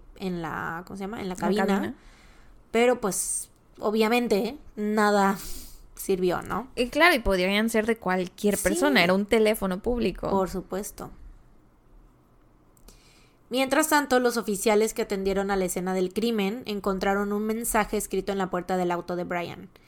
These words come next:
Speaker 1: El mensaje incluía las fechas de los dos ataques previos, o sea, el de, mm, David y Betty Lou y el de Darlene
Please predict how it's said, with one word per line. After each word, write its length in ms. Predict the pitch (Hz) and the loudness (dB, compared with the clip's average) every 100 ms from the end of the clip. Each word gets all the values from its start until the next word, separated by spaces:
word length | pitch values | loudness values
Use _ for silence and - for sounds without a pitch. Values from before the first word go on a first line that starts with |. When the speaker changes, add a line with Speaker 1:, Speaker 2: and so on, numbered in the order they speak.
| - - - - - | -20 -20 -18 -16 -4
Speaker 1:
El 100 | 220 | 0
mensaje 420 | 262 285 269 254 | 2 4 4 4
incluía 400 | 262 240 214 202 | 2 2 2 4
las 180 | 202 208 | 2 0
fechas 280 | 208 190 208 | -2 -2 -2
de 100 | 196 | -2
los 260 | 185 175 170 | -2 -4 0
dos 180 | 208 - | 0 2
ataques 380 | - 202 190 - | 0 -2 -4 -6
previos, 720 | - 202 196 180 180 302 - | -2 0 2 0 -2 -4 -8
o 80 | 185 | -6
sea, 440 | 185 180 175 175 | -2 0 -2 -4
el 220 | 190 175 175 | -6 -6 -4
de, 360 | 175 180 180 | -4 -4 -6
mm, 480 | 180 180 180 - 180 | -6 -8 -10 -12 -4
David 460 | 196 196 196 202 185 | 0 2 2 -2 -4
y 140 | 196 | -4
Betty 280 | 185 180 190 | -4 -4 -2
Lou 420 | 190 226 285 320 | 0 0 0 -2
y 160 | - 196 | -4 -2
el 160 | 185 175 | 0 0
de 120 | 180 | -2
Darlene 640 | 175 180 180 185 180 180 | -2 -2 -4 -4 -6 -8